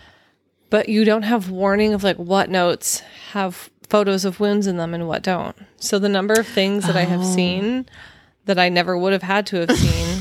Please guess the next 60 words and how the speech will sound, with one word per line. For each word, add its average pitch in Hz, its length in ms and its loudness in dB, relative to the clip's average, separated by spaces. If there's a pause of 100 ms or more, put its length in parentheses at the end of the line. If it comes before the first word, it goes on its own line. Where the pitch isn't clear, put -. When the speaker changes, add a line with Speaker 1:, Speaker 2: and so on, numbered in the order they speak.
(140)
Speaker 2:
<laughs> - 80 -18
Speaker 1:
you 262 60 -2 (140)
know, 170 380 2
Speaker 2:
Oh, 254 100 0
Speaker 1:
like, 185 100 2
Speaker 2:
no. 220 320 -2
Speaker 1:
sacral 185 320 0
ulcers 175 560 -4
or 185 100 -6
whatever. 180 460 -6
And 233 140 -2
it's 202 180 -6
like, 180 180 -6 (460)
I'm 202 240 0
just 220 240 -2
looking 214 320 2
through 247 140 -2
and, 226 180 -2
oh, 311 260 2
like, 262 220 -2
let's 254 180 -8
see, 262 200 -6
you 214 80 -10
Speaker 2:
Oh, 247 140 4
Speaker 1:
know, 254 120 4
Speaker 2:
boy. 175 200 0
Speaker 1:
palliative. 196 460 2
I'm 208 140 -4
doing, 220 160 0
like, 214 160 -4
a 226 100 -2
thorough 208 460 -2
chart 214 300 -4
review. 190 260 -6
And 190 100 -8
then 233 80 -2
Speaker 2:
Yeah. 208 260 0
Speaker 1:
I'm - 40 -2
like, 466 100 2
"Oh, 494 360 2
there's 381 260 0
a 294 140 -4
maggot 220 420 -2
wound. 226 340 -2
No, - 80 -10
Speaker 2:
Oh, 285 420 2 (280)
Speaker 1:
thank 247 100 -4
you." 233 60 0
Speaker 2:
no, 240 460 2
no, 202 160 -6
Speaker 1:
Yeah. 190 160 -2
Speaker 2:
no, 180 60 -8
no, 156 240 -6
no, 139 80 -16
Speaker 1:
Although 269 180 2
Speaker 2:
no. 403 80 4
Speaker 1:
it's 277 80 -4
Speaker 2:
That's 160 160 2
Speaker 1:
funny, 330 280 0
Speaker 2:
gross. - 240 -10